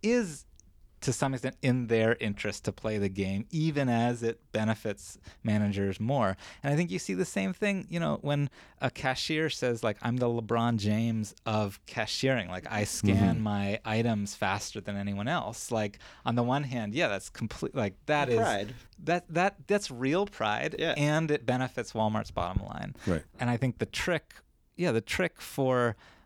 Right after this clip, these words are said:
Speaker 1: labor in part is to, like, yeah, acknowledge those parts of work that really are meaningful and that where workers feel really identified, and then try to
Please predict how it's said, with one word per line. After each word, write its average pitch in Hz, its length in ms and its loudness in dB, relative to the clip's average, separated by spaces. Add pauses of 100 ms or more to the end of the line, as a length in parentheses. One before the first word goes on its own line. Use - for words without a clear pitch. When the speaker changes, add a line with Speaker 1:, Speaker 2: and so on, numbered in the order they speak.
(120)
Speaker 1:
labor 127 480 2
in 101 220 0
part - 360 -2
is - 140 -12
to, - 100 -8
like, 110 280 -2 (260)
yeah, 151 240 2 (300)
acknowledge 123 600 0
those 110 320 0
parts - 420 -4
of 98 140 -4
work 101 340 -2
that 110 140 -4
really 98 340 0
are 101 340 2
meaningful 101 1000 0 (260)
and 92 400 0 (220)
that 98 220 0 (420)
where 98 500 0 (420)
workers 101 540 -4
feel 98 340 -2
really 92 280 0
identified, 98 840 -2 (280)
and 104 260 0
then 104 220 0
try 107 280 0
to 101 240 2